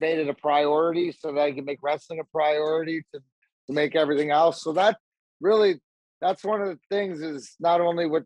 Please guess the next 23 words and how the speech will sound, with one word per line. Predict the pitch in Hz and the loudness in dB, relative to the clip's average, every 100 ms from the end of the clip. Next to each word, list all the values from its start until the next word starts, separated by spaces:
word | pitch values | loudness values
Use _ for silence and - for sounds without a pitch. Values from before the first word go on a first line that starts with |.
| - | -4
the | - | -4
things | 175 170 135 | -2 -2 -4
that | 151 | 0
I've | 151 160 139 | 4 4 2
gone | 156 151 | 0 -2
through | 156 151 | -6 -8
in | |
my | 143 151 | -2 0
life, | 151 151 151 | 0 -2 -4
that | - 143 | -6 -6
if | 135 | -4
I | 147 | -4
can | 139 147 | -4 -6
use | 151 147 | -8 -6
that | 123 147 143 | 0 2 4
as | 139 139 120 | 4 2 -2
where | 135 | 0
I | 143 151 139 _ - | 2 2 -2 _ -12
had | 143 143 | -8 -8
a | |
break | 127 143 147 - | -4 -2 -2 -2
or | 135 | -4
an | 135 | 0